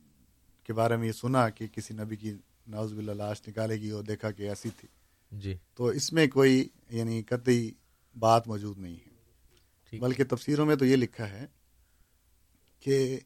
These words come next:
Speaker 1: یوسف علیہ السلام جو ہیں،
Speaker 2: جی۔
Speaker 1: ان کی مثال یہ بھی دی تھی حضرت یعقوب علیہ السلام کی امین صاحب نے۔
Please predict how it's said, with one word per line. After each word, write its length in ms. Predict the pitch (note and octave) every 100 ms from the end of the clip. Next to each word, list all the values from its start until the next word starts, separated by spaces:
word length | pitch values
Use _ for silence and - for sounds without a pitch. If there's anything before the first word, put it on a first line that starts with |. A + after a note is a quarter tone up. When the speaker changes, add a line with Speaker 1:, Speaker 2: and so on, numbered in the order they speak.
| _ _ _ _ C#3 C#3 _ _ - A#2+
Speaker 1:
یوسف 440 | A#2+ C#3 C#3+ E3 C#3
علیہ 100 | B2
السلام 380 | - G#2 G#2
جو 120 | G2 F#2
ہیں، 240 | F2+ C#3 A2+
Speaker 2:
جی۔ 280 | G2+ G2+ F#2+ _ _ _ _ _ _ _ _ _ C3
Speaker 1:
ان 140 | B2+
کی 120 | B2+
مثال 360 | A#2+ G#2 A2 A#2
یہ 80 | A2
بھی 100 | G#2
دی 160 | G#2
تھی 140 | A2 G#2+
حضرت 120 | G#2
یعقوب 280 | G2 G#2+ G#2
علیہ 120 | G2+
السلام 300 | - G2 G2+
کی 140 | G2
امین 180 | F#2+ F#2+
صاحب 200 | - F#2
نے۔ 220 | F2+ _